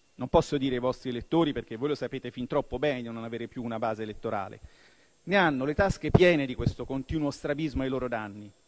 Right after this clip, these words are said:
Voi lo sapete e navigate a vista, negando loro di esprimersi col voto, negando loro di guardare al futuro con un minimo di prospettiva.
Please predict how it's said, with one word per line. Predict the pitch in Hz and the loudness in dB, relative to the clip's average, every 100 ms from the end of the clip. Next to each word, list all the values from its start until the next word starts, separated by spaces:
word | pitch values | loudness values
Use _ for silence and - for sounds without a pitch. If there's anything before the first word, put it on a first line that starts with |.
| _ | _
Voi | 180 226 | 4 6
lo | 170 | 6
sapete | 175 277 214 151 208 208 _ _ _ _ _ | 0 -4 -4 -6 -8 -12 _ _ _ _ _
e | 277 | -2
navigate | 254 196 160 147 143 | 0 2 4 4 4
a | |
vista, | 117 107 107 - 104 - _ _ _ | -2 -6 -14 -12 -14 -14 _ _ _
negando | - 156 156 139 131 | -6 0 0 0 -2
loro | 127 | -4
di | 120 | -2
esprimersi | 117 - 117 117 - 160 | -4 -4 -6 -6 -8 0
col | 233 | 0
voto, | 208 247 - 120 - | 2 2 2 -2 -10
negando | 139 165 196 185 180 | -6 0 2 2 0
loro | 180 | 0
di | 160 | 0
guardare | 156 156 165 156 | 0 2 4 2
al | 151 | 4
futuro | - 214 180 | 4 6 4
con | 175 156 | 4 0
un | |
minimo | 170 180 156 | 0 -2 -2
di | 147 | -2
prospettiva. | 147 139 - 131 - 113 101 | -4 -8 -8 -8 -8 -8 -10